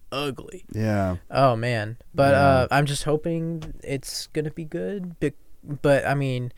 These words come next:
Speaker 1: eh, like, we're not at the point where arcade cabinets are more powerful than consoles anymore. That is a thing of the past.
Speaker 2: Yeah.
Speaker 1: So I'm hoping maybe that's what it is. It was, like, a cost-effective way, but,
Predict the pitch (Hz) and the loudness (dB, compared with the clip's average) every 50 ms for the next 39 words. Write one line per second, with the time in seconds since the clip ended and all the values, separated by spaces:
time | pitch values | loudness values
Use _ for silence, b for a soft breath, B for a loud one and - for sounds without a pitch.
0 | b b b b b b b b - - - - 170 170 175 165 151 160 156 185 | b b b b b b b b -10 -10 -4 4 8 8 8 8 8 4 2 4
1 | 202 202 202 - - 160 - - 170 - - 160 156 156 143 135 - - 127 135 | 6 6 6 6 4 4 2 2 -2 0 0 -2 0 0 0 -2 -2 -2 -2 -4
2 | - - - - 131 131 135 139 139 143 139 143 - - - - - - 147 135 | 0 4 4 6 6 6 2 2 0 -2 -6 -10 -12 -18 -20 -8 0 4 4 4
3 | 135 147 147 143 135 - - 135 135 127 127 135 - - 123 117 123 123 - 143 | 6 6 4 2 2 2 2 2 4 4 4 2 4 4 4 4 4 4 2 2
4 | 123 131 131 127 - 123 120 127 - - 147 131 131 131 135 131 135 135 135 131 | 0 0 -2 0 0 2 2 2 2 2 2 4 4 4 4 4 4 4 2 2
5 | 127 127 117 117 117 113 117 113 113 - - - 139 135 127 120 - - 123 123 | 2 2 4 2 2 2 0 -4 -8 -8 -6 -4 -4 -2 -2 -2 0 2 2 2
6 | 127 131 135 - - - - - - 101 98 92 90 95 101 101 - 143 151 160 | 4 2 0 -2 -8 -12 -10 -6 -2 -2 0 0 0 0 0 2 4 4 4 6
7 | 147 175 190 190 - 208 202 196 196 196 202 196 196 190 190 185 - - 190 185 | 6 6 6 8 8 6 6 8 6 4 4 4 4 4 4 2 0 0 2 2
8 | 185 180 180 185 185 185 165 156 147 131 123 135 - 123 117 - - 127 123 - | 4 4 2 2 0 0 0 -2 -2 -2 -2 -2 -2 -4 -6 -2 0 0 0 0
9 | - 123 117 - - 123 - - 139 127 127 139 143 151 151 156 156 156 151 147 | -2 -4 -4 -2 -2 -4 -2 -4 -6 -4 -4 -2 0 0 2 2 2 0 0 -4
10 | - - - - 120 113 113 - | -8 -10 -4 -2 0 0 0 -2